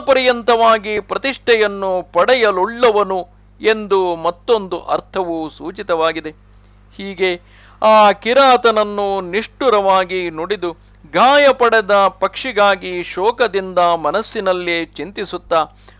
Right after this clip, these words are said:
ಆ ಹೆಣ್ಣು ಪಕ್ಷಿಯ ದೈನ್ಯವನ್ನು ಕಂಡು ಆ ಕಿರಾತನನ್ನು ನಿಷ್ಠುರೋಕ್ತಿಯಿಂದ ನುಡಿದದ್ದು ಒಂದು ಗ್ರಂಥವಾಯಿತೆಂದು ತಿಳಿದು ತನ್ನ ಶಿಷ್ಯನಾದ ಭರದ್ವಾಜನನ್ನು ಕುರಿತು,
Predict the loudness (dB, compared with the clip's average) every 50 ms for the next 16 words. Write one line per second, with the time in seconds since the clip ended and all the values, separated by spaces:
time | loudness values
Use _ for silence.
0 | _ 0 2 4 6 6 6 4 4 2 0 0 0 0 0 -2 -2 -2 -2 -2
1 | -2 -2 -4 -4 -4 -8 -12 -8 -2 0 0 0 0 0 -2 -2 -2 -4 -4 -4
2 | -4 -2 -2 -2 -4 -4 -6 -6 -6 -6 -6 -4 -2 -2 -2 -4 -6 -8 -8 -10
3 | -12 _ _ 0 2 4 4 4 4 2 0 -4 -6 -2 0 2 2 2 2 0
4 | -2 -2 -2 -2 -4 -4 -8 -10 -12 _ -20 -20 -20 -20 _ -4 -2 -2 -2 -2
5 | _ 0 2 4 4 4 4 2 -2 -4 -4 0 0 0 0 2 2 4 4 4
6 | 2 0 -2 -4 -2 0 2 2 0 0 0 0 0 0 2 0 -2 -4 -2 -4
7 | -6 -6 -6 -6 -4 -2 -2 -2 -4 -4 -4 -2 0 2 4 2 2 2 -2 -4
8 | -6 -6 -6 -6 -6 -8 -8 -8 -8 -8 -8 -8 -6 -8 -8 -10 -14 _ _ _
9 | _ -20 _ 0 0 0 2 2 2 0 0 0 -4 -8 -10 -8 -4 -2 0 0
10 | 2 2 2 2 2 2 2 2 2 0 -2 -2 0 0 0 -2 -2 -4 -2 -2
11 | 0 0 0 0 0 0 -2 -4 -4 -6 -6 -6 -6 -8 -8 -8 -8 -8 -10 -12
12 | -14 -14